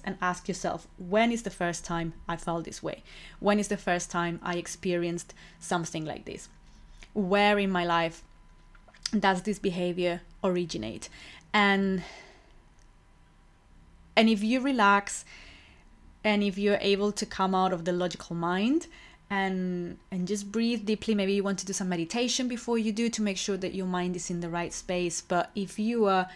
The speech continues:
if just a little bit relaxed, something will come to your mind, some form of memory,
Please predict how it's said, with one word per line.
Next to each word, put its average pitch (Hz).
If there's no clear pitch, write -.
if 262
just 254
a 254
little 233
bit 240
relaxed, 196
something 208
will 185
come 180
to -
your 175
mind, 156
some 226
form 202
of 170
memory, 196